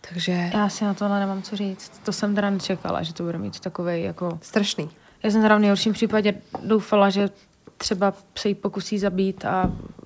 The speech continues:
Speaker 2: ona
Speaker 1: Mhm.
Speaker 2: uteče nebo něco, ale toto jsem teda nečekala.
Speaker 1: Takže, prosím vás, jsme zase u toho, jakože nastane první facka a jděte.
Speaker 2: Jděte, utíkat.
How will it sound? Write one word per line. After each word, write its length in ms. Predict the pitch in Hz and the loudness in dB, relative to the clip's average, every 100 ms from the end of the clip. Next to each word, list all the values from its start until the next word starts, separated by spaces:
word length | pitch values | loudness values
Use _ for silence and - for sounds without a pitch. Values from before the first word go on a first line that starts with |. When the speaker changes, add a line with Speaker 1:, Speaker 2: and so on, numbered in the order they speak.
| - 190 | -12 -8
Speaker 2:
ona 160 | 196 190 | -4 -2
Speaker 1:
Mhm. 40 | |
Speaker 2:
uteče 300 | 185 202 202 | 0 0 -2
nebo 160 | 190 180 | -4 -4
něco, 360 | 175 165 - | -4 -4 -4
ale 180 | 180 185 180 - - _ _ _ - | -4 -4 -6 -20 -20 _ _ _ -12
toto 220 | 196 190 | -12 -10
jsem 200 | - 185 | -10 -8
teda 160 | 185 185 | -8 -8
nečekala. 460 | - 165 160 156 - _ _ _ _ _ _ - - - | -10 -14 -12 -14 -14 _ _ _ _ _ _ -20 -20 -8
Speaker 1:
Takže, 440 | 185 170 170 190 185 - - - - - - | -4 -2 2 2 2 -6 -20 -10 -8 -8 0
prosím 200 | 214 202 | 2 8
vás, 200 | 247 226 202 | 8 8 2
jsme 200 | 220 214 | 4 4
zase 180 | 190 180 | 4 0
u 40 | |
toho, 400 | 165 208 202 196 196 - _ _ _ _ _ _ _ _ _ _ _ _ _ _ - | 6 8 10 8 0 -18 _ _ _ _ _ _ _ _ _ _ _ _ _ _ 0
jakože 320 | 190 190 190 185 - | 4 6 6 4 2
nastane 360 | 180 165 190 180 | 0 0 -2 -2
první 300 | 175 180 170 | -4 -4 -4
facka 400 | 170 - 170 165 - | -6 -6 -6 -6 -8
a 40 | |
jděte. 320 | 170 165 156 - _ _ - | -4 -4 -4 -8 _ _ -6
Speaker 2:
Jděte, 380 | 190 185 170 165 - - | 0 2 2 0 -4 -8
utíkat. 320 | 180 170 165 | -4 -4 -4